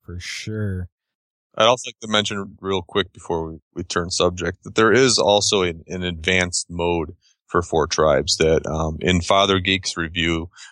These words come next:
Speaker 2: the Gamer Geeks, um, they played it in the advanced mode. And, uh, it adds, it basically removes the bag from the game, and you're, you, each player gets the houses,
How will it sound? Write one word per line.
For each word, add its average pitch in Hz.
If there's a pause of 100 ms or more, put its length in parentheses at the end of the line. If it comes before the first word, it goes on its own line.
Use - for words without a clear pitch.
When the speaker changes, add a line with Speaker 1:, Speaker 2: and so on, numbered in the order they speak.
(120)
Speaker 2:
the 90
Gamer 95
Geeks, 85
um, 78
they 85
played 95
it 80
in 82
the 82
advanced 82
mode. 80 (440)
And, 85
uh, 80
it 90
adds, 90
it 104
basically 110
removes 87
the 82
bag 82
from 85
the 82
game, 82
and 82
you're, 82
you, -
each 98
player 90
gets 87
the 85
houses, 82